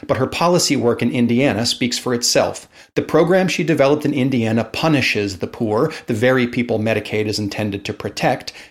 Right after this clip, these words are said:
and her conflicts of interest cast her integrity into doubt. She appears to be yet another Trump nominee seeking personal profit from a political appointment. We the people will not tolerate your attacks on the poor,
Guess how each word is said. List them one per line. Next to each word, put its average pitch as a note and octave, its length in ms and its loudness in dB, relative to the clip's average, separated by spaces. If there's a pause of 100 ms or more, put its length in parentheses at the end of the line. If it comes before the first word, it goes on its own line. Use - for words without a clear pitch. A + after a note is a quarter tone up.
and B2 100 -2
her A#2+ 120 0
conflicts D3 640 -2
of B2 100 -2
interest F3 480 0
cast D3 340 -2
her D#3 120 0
integrity A2 680 -2
into G2 200 -8
doubt. F2+ 420 -6 (280)
She C#3+ 220 2
appears D#3+ 400 2
to C#3 100 -4
be B2 80 0
yet A#2+ 240 2
another D#3 320 2
Trump D3 380 -2
nominee A#2+ 500 2
seeking A2+ 460 -2
personal D3+ 480 0
profit - 500 -2
from A#2 160 -4
a G#2+ 60 -2
political G#2+ 500 -4
appointment. G2+ 560 -8 (400)
We D#3 160 4
the G3 80 4
people D3+ 380 0
will A#2+ 140 2
not C3 300 2
tolerate A2+ 480 2
your G2+ 120 -4
attacks G2 400 -4
on F#2 100 -4
the F#2+ 80 -4
poor, G#2 460 -4